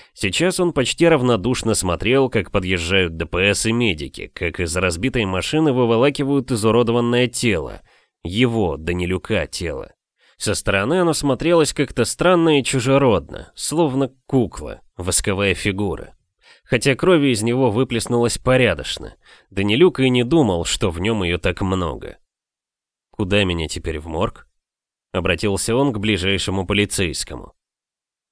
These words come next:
"Родителям позвонить бы надо". Сказал он это по инерции, машинально,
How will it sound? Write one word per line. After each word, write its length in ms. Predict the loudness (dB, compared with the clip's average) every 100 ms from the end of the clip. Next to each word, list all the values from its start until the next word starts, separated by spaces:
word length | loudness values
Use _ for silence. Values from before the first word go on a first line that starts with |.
| _ -4
"Родителям 640 | -2 -2 -2 -2 -2 0
позвонить 460 | 0 0 -2 -2 -4
бы 160 | -8
надо". 320 | -8 -12 -16 -20 _ _ _ _ _ _ _ _ _ _ -10
Сказал 460 | -2 2 4 4
он 120 | 4
это 160 | 4 0
по 240 | 2 2
инерции, 580 | 4 4 2 0 -2 -2
машинально, 800 | 0 -2 0 2 0 -2 -4 -12